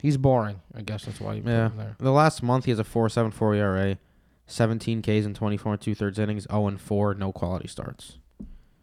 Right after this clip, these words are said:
Speaker 2: He's basically doing nothing for you there in the past month.
Speaker 1: Uh, I'd still trust him as a spot starter over the likes of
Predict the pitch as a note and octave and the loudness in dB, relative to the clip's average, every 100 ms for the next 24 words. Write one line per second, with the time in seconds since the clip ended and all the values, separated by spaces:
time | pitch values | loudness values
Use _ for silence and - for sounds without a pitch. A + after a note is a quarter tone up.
0 | _ _ _ - C3+ A#2+ C3+ A#2+ A#2+ A2+ | _ _ _ -6 -4 4 4 4 2 0
1 | G2+ G2+ G2 G2 G2 G2 G2+ E2+ D#2+ D#2+ | 2 -2 -2 -6 -6 -8 -6 -6 -6 -10
2 | - - _ _ _ - - _ - - | -12 -20 _ _ _ -20 -20 _ -20 -20
3 | - - _ _ _ _ - _ _ - | -20 -20 _ _ _ _ -20 _ _ -20
4 | - A#2 G#2+ G#2 F#2+ F2+ E2+ C3 A#2+ A#2+ | -10 -4 -2 0 -2 -4 -2 0 2 2
5 | C3 - D3 - C3 - B2 G#2+ G2 - | 0 2 0 2 -4 -2 -4 -4 -8 -8
6 | G#2+ G2+ - G#2 G2+ G#2 G#2+ G#2 G2 G2 | -10 -8 -10 -10 -8 -8 -8 -8 -8 -8
7 | G#2 G#2+ - - G#2+ G2 - | -8 -10 -12 -10 -8 -10 -14